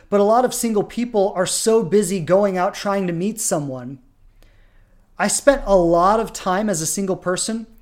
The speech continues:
home alone reading A Course in Miracles. Literally wanting to understand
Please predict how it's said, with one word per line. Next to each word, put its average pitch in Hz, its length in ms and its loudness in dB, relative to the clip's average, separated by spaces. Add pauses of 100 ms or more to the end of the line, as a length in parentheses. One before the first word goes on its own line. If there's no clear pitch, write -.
(160)
home 214 220 -2
alone 208 300 0
reading 190 240 0
A 160 60 -2
Course 185 280 -6
in 180 80 -4
Miracles. 135 500 -10 (1800)
Literally 269 580 6
wanting 226 320 2
to 208 200 -2
understand 190 840 -2